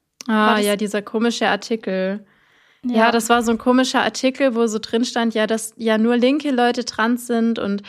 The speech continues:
Speaker 1: äh, das war dann halt auch direkt, weißt du, das ist dann das Nächste. Dann wird immer gesagt, ja, die Leute sind doch einfach gestört. Dann bin ich so, okay, weißt du was? Ich hab hier gerade keine Transperson sitzen, ich lass mich jetzt auf diese Diskussion ein und bin so,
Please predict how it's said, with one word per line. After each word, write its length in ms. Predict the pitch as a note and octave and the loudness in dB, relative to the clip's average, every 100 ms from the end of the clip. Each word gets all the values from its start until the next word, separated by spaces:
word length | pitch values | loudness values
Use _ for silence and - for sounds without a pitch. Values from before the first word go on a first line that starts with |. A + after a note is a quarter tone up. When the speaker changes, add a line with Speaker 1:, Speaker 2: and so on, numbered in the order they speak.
| - - - | -18 -20 -12
Speaker 1:
äh, 220 | - - | -6 -6
das 300 | A#3 G#3+ G#3 | -2 -4 0
war 140 | A3 A#3 | 0 2
dann 160 | A#3 | 2
halt 140 | A#3 G#3+ | 2 0
auch 80 | A#3 | -2
direkt, 320 | A#3 A#3+ B3+ - | -2 -2 -4 -4
weißt 160 | A#3+ B3 | -2 2
du, 60 | |
das 140 | A3+ A3 | 0 0
ist 140 | A3+ | -2
dann 100 | A3 | -2
das 160 | G3+ G3+ | -2 -4
Nächste. 360 | G3 - - G#3+ - - | -6 -6 -10 -10 -8 0
Dann 120 | A#3+ | 2
wird 140 | C#4+ | 2
immer 180 | C#4+ C4+ | 2 2
gesagt, 300 | A#3 A#3+ A#3+ | 2 0 2
ja, 140 | A#3+ A#3+ | 2 2
die 80 | |
Leute 240 | A3 A3+ G#3+ | 2 2 -2
sind 160 | G3 | -4
doch 80 | G3+ | -4
einfach 260 | G3+ G3+ G3+ | -4 -6 -8
gestört. 500 | G#3+ - - - - | -8 -8 -8 -6 -2
Dann 140 | A3+ | 2
bin 140 | C4 D4 | 2 0
ich 140 | D4 | -2
so, 260 | C#4 B3+ - | 0 0 -2
okay, 360 | - C#4+ B3+ | -4 0 0
weißt 220 | A3 A3 | 0 -6
du 80 | A3+ | -6
was? 400 | A3 C#4+ F#4 - _ - _ - | -2 -2 -4 -10 _ -20 _ -14
Ich 180 | B3 D4+ | -2 -2
hab 120 | E4+ | 0
hier 120 | D#4 | -4
gerade 260 | - A#3 A3 | -2 -2 -2
keine 320 | - A#3+ A3 | -4 -4 -2
Transperson 580 | - B3 - A3+ G#3 G3 | -2 -4 -4 -8 -4 -4
sitzen, 340 | C#4 - A#3 | -4 -4 -8
ich 100 | A3+ | -4
lass 200 | B3 C4 | -4 -2
mich 100 | C4 | -2
jetzt 160 | B3 A3 | -4 -8
auf 80 | A3 | -8
diese 240 | A#3 G#3+ | -6 -6
Diskussion 460 | A3 - G3+ - G3+ | -6 -8 -10 -10 -4
ein 260 | A#3 C4 | 0 0
und 140 | A3 G#3 | 0 -2
bin 120 | G#3+ | -2
so, 200 | A3 | -2